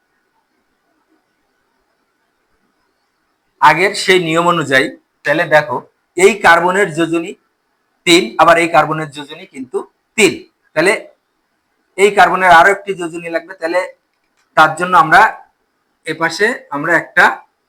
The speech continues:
হাইড্রোজেন দেব, এপাশে আমরা একটা হাইড্রোজেন দেব। এই কারণে কিন্তু সি টু এইচ টু, এটা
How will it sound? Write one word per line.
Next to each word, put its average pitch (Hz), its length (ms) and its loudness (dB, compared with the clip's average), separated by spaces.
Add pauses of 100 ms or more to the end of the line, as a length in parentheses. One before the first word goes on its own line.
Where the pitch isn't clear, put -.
(160)
হাইড্রোজেন 151 460 -4 (100)
দেব, 151 120 -2 (880)
এপাশে 175 320 0
আমরা 147 200 0
একটা 143 200 -6
হাইড্রোজেন 113 460 -14
দেব। - 120 -20 (500)
এই 175 120 -2 (100)
কারণে 185 280 2 (100)
কিন্তু 170 240 -12 (1300)
সি - 280 -8 (160)
টু 196 100 -2 (680)
এইচ 175 280 -4 (580)
টু, 190 100 0 (1000)
এটা 139 200 -4